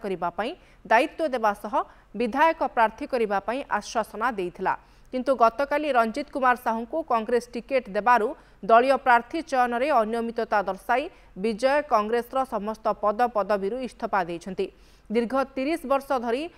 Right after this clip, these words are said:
ପର୍ଜଙ୍ଗ ନିର୍ବାଚନ ମଣ୍ଡଳୀରେ କଂଗ୍ରେସର ବିଭିନ୍ନ ପଦ ପଦବୀରେ ଥାଇ ଦଳ ପାଇଁ ସଂଗଠନ ନିର୍ମାଣ କରୁଥିବା ପ୍ରାର୍ଥୀ ଭାବେ ଏହା ତାଙ୍କ ପ୍ରତି ଅପମାନ ବୋଲି ବିଜୟ କହିଛନ୍ତି। ସେହିପରି ଢେଙ୍କାନାଳ ଜିଲ୍ଲା କଂଗ୍ରେସର ସମ୍ପାଦକ ସମେତ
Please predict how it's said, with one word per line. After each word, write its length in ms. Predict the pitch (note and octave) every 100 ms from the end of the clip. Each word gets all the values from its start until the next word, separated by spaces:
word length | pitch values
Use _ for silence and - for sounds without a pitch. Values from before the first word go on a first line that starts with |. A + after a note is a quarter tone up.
| - -
ପର୍ଜଙ୍ଗ 380 | A#3+ A#3+ D4 C#4+ A#3+
ନିର୍ବାଚନ 460 | G#3 B3 B3+ B3 A#3
ମଣ୍ଡଳୀରେ 440 | G#3+ G#3 A3 A3+ C#4+ D4+
କଂଗ୍ରେସର 420 | A3 G3+ A3 - G3+
ବିଭିନ୍ନ 400 | G3+ G3+ C4+ C4+ A#3
ପଦ 160 | G3+ G3+ G#3+
ପଦବୀରେ 420 | A3 G#3 G3+ G3+ F#3+ -
ଥାଇ 180 | A3+ D#4 - - -
ଦଳ 220 | G3 A3 B3 C4+
ପାଇଁ 160 | C#4+ B3 A3
ସଂଗଠନ 400 | G3+ A3+ - A#3+ G#3+
ନିର୍ମାଣ 260 | F#3+ G#3 G#3+
କରୁଥିବା 460 | G#3+ G3+ G3 G#3 A#3+ D4+ - - -
ପ୍ରାର୍ଥୀ 320 | A#3 A#3 D4+
ଭାବେ 300 | D4 D4 C4+ D#4+
ଏହା 220 | A#3+ A3
ତାଙ୍କ 280 | A3 G#3+ A3+
ପ୍ରତି 320 | C4 G#3+ - F3 -
ଅପମାନ 380 | F#3 G#3+ A3+ C#4 A3+
ବୋଲି 240 | F#3 A#3+ E4 _ _
ବିଜୟ 380 | F#3+ A#3 A#3 A#3
କହିଛନ୍ତି। 500 | G#3 F3+ - F#3+ G3 - _ _ _ -
ସେହିପରି 420 | C4 D4+ D4+ E4 G4+ - -
ଢେଙ୍କାନାଳ 480 | A#3 B3 C4 C#4+ C#4 B3
ଜିଲ୍ଲା 320 | A#3 A3 B3 C#4+
କଂଗ୍ରେସର 540 | A#3 G#3+ A#3 A3+ A#3
ସମ୍ପାଦକ 560 | G#3+ G3+ F#3 A3 A3+ G#3+
ସମେତ 380 | G#3 F#3+ G#3 A3